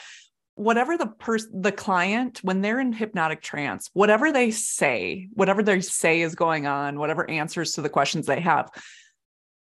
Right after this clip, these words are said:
I don't know what, how anyone decided this, but they, the common thought is that in hypnosis, a client will say, like, maybe ten percent of what they're experiencing.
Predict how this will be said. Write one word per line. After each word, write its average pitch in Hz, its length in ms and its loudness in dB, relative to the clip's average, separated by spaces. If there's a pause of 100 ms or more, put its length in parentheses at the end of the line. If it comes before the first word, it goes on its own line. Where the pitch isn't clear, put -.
(220)
I 196 120 4
don't 185 160 2
know 151 440 0
what, 175 440 0 (320)
how 170 420 4
anyone 180 380 -2
decided 175 460 0
this, 165 240 -4
but 196 260 0
they, 196 680 -2
the 185 180 -2
common 226 420 0
thought 165 240 2
is 160 140 -4
that 156 180 0
in 165 120 -4
hypnosis, 180 600 -4
a 160 40 0
client 185 400 0
will 170 80 2
say, 151 240 0
like, 139 280 -2 (1040)
maybe 220 260 4
ten 175 280 0
percent 147 380 -2
of 123 80 -8
what 139 160 0
they're 147 140 -2
experiencing. 202 800 -2